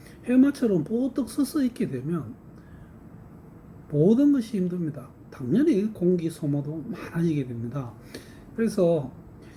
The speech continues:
여러분들이 지금 오픈워터 과정이나 어드밴스, 어드밴스 오픈워터 혹은 어드밴스, 어드벤처 레벨 정도의 교육을 받았다면 여러분을 교육해 주신 그 강사분에게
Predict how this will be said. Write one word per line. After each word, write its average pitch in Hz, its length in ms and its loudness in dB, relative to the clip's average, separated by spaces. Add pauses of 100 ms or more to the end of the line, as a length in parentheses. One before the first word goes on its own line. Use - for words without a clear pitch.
(180)
여러분들이 208 680 2
지금 220 400 -2
오픈워터 233 680 0
과정이나 175 600 2
어드밴스, 202 880 0
어드밴스 170 840 -2
오픈워터 151 680 -2
혹은 170 240 0
어드밴스, 156 540 0
어드벤처 175 680 -4 (460)
레벨 214 500 4
정도의 196 520 2
교육을 170 460 0
받았다면 156 680 2 (380)
여러분을 208 520 4
교육해 180 680 0
주신 190 400 -2
그 196 140 0
강사분에게 151 920 -2